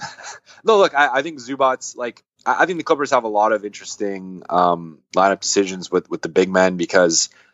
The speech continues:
I think you could honestly make a case Zubats, Trez, or JaMychal Green.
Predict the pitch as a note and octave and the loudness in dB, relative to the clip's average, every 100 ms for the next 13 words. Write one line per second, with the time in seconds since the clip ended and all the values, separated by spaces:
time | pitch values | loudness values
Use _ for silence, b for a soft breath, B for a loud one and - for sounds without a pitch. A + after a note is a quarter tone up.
0 | b b - G2+ A2 A2 A2 G2+ G#2 - | b b 0 2 2 2 2 4 2 0
1 | G2+ F#2+ F#2 G2+ F#2+ F#2 - - _ _ | -2 -8 -8 -4 -4 -2 -4 -8 _ _
2 | _ _ _ D#2 D#2+ G#2+ G#2+ G#2 - - | _ _ _ -14 -6 0 2 2 2 -4
3 | - G#2 G2+ F#2+ F2+ - F#2+ F2+ F#2 F2+ | -6 -2 -2 -4 -8 -10 -10 -8 -10 -8
4 | F2+ F2+ G2 A#2 C3 | -10 -10 -10 -10 -14